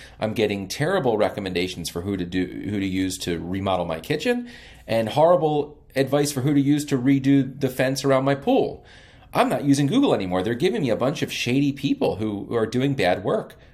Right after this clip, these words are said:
They're not a good search results platform." So what Google needs to do is they needed to figure out a way to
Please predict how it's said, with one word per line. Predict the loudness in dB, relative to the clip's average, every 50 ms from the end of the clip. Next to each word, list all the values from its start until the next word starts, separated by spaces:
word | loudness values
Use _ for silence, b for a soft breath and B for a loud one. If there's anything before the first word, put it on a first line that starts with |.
| b b
They're | 0 0 2
not | 2 2 0 0 0
a | -2
good | -2 -2 -2 -2 -2 -4
search | -2 -2 -2 -2 -2 -4
results | -8 -4 -2 -2 -2 -2 -4 -8
platform." | -6 -4 -4 -4 -4 -4 -2 -2 -2 -2 -6 -12 -18 -20 -20 -20 -20 -20 B B B B B B B B B B B B B B B B
So | -4 2 4 4 4 4
what | 2 2 0 -2 -2 0
Google | 0 0 0 2 0 0 0
needs | -2 -4 -4 -4 -4 -6 -8 -6
to | -6 -8 -6
do | -2 0 0 0 0 0 -4 -8 -8 -4
is | -4 -4 -2 -2
they | -2 -2 -2
needed | -2 -2 -2 0 0 -2 -2 -4
to | -6
figure | -8 -4 -4 -4 -2 0 2 2
out | 2 2
a | 0
way | -2 -2 -2 -2 -2 -2 -2 -4 -6 -10 -14 b b b b b b b b b -8
to | -2 0 2 2 2 2 -2 -6 -8 -14